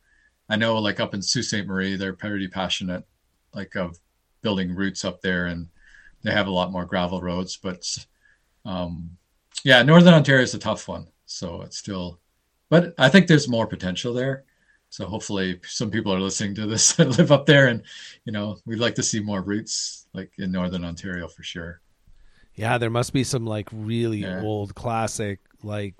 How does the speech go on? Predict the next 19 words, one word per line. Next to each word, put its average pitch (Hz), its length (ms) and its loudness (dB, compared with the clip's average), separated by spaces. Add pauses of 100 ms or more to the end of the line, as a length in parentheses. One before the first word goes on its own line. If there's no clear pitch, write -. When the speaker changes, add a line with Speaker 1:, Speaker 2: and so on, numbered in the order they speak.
Speaker 2:
trapping 101 760 -4
trails 101 560 -2
and 95 140 -12
stuff 104 360 -6
that 104 100 -8
you 104 180 -6
could 95 360 -10
connect 101 320 -10
together 98 380 -8
with 95 180 -8
roads 95 500 -8
and, 90 240 -14 (680)
and 117 120 -6
go 110 140 -2
Speaker 1:
Yeah, 135 200 10
Speaker 2:
super 135 80 6
Speaker 1:
somebody 202 260 12
Speaker 2:
deep. - 80 8
Speaker 1:
sent, 185 240 10